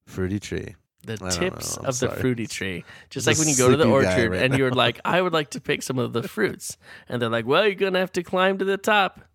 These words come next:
Speaker 2: reach
Speaker 1: Yeah.
Speaker 2: those tips. That's where the fruits are."
Speaker 1: Yeah. And I'm like,
Speaker 2: Good
Speaker 1: "Does
Speaker 2: job.
Speaker 1: it cost more to take the fruits from the tippity tips?" And they're like, "No, same price."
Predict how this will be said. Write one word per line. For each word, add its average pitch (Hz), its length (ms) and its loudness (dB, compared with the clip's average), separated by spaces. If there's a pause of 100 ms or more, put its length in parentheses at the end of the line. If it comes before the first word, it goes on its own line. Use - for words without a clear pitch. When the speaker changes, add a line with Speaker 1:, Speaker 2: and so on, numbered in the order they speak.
Speaker 2:
reach 95 160 -2
Speaker 1:
Yeah. 87 60 -4 (100)
Speaker 2:
those 143 260 0
tips. - 420 -2 (140)
That's 117 280 0
where 85 80 -4
the - 120 -8
fruits 101 360 -4
are." 71 300 -6 (160)
Speaker 1:
Yeah. 107 280 0 (220)
And 101 80 -6
I'm 110 120 0
like, 104 160 0
Speaker 2:
Good 127 60 -4
Speaker 1:
"Does 127 100 0
Speaker 2:
job. 117 120 -2
Speaker 1:
it - 40 -10
cost 117 320 2
more 101 200 -2
to 104 140 0
take 104 240 -2
the 113 100 -4
fruits 131 280 -4
from 131 180 -2
the 131 80 -4
tippity 139 420 -4
tips?" 160 340 -4
And 95 160 -6
they're 101 100 0
like, 101 260 -4
"No, 156 180 -4 (200)
same 110 240 -6
price." 113 360 -2